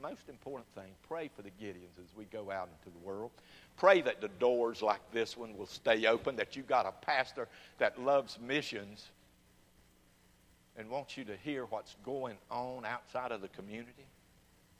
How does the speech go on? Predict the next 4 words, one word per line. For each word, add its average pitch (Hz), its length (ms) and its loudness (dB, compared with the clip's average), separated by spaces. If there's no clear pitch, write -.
and 113 140 -6
inside 110 440 -6
the 98 360 -18
community. 104 420 -18